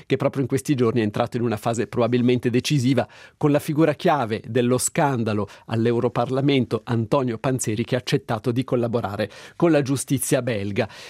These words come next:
Caterina Roggero, se nelle prime conversazioni abbiamo puntato l'attenzione sui singoli stati del Nord Africa,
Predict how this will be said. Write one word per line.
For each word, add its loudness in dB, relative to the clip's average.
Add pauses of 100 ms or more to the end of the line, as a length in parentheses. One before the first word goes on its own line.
(100)
Caterina 2
Roggero, 4
se -4
nelle 4
prime 2
conversazioni 2
abbiamo 0
puntato -2
l'attenzione 0
sui 0
singoli 0
stati -4
del 0
Nord 0
Africa, 0